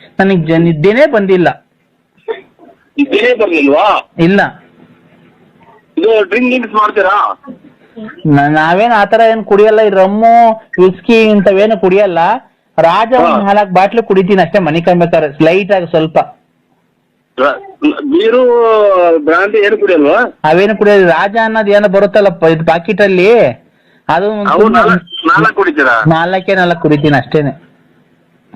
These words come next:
Speaker 2: ನಾಲ್ಕು?
Speaker 1: ಹ್ಮ್.
Speaker 2: ಒಂದು, ಎರಡು ಅಲ್ಲ, ನಾಲ್ಕು?
Speaker 1: ಹ್ಮ್.
Speaker 2: ಓ,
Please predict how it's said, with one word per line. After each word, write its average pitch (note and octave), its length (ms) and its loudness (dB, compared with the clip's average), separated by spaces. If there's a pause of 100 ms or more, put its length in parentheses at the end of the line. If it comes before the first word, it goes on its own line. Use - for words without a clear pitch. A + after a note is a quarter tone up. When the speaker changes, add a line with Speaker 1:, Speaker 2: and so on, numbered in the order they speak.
(1120)
Speaker 2:
ನಾಲ್ಕು? D#3 480 -2 (500)
Speaker 1:
ಹ್ಮ್. D3 360 2 (1500)
Speaker 2:
ಒಂದು, A3 360 0
ಎರಡು A3 300 0
ಅಲ್ಲ, G#3+ 220 0
ನಾಲ್ಕು? F#3 500 -2 (220)
Speaker 1:
ಹ್ಮ್. D#3 340 0 (3000)
Speaker 2:
ಓ, D3 80 -2